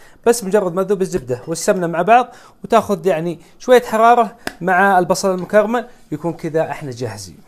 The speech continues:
ناخذ من البصل المكرمل ونضيفه على الجريش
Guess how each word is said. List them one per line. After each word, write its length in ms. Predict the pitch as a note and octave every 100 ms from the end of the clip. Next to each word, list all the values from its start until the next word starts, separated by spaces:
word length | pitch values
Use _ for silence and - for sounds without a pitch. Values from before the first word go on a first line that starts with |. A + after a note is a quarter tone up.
| - - -
ناخذ 340 | E3 G3+ G3+ G3+
من 140 | G3+
البصل 440 | F#3 E3+ F3+ F#3 D#3+
المكرمل 500 | D3+ D#3 E3 A3 G3+
ونضيفه 480 | D3+ C#3 E3 D#3
على 400 | E3 C#3+ C#3+ C3
الجريش 640 | B2 A2+ B2 D3+ G3 G3